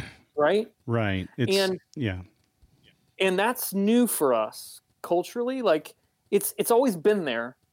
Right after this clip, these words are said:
Speaker 1: but, um, I think the election of Donald Trump, I mean, I have friends that no longer use the word evangelical because of that.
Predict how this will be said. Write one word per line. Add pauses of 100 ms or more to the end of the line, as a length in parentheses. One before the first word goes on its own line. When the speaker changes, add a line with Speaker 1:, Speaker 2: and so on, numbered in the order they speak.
Speaker 1:
but, (200)
um,
I
think (220)
the (120)
election
of
Donald
Trump,
I
mean,
I
have
friends
that
no
longer
use
the
word
evangelical
because
of
that.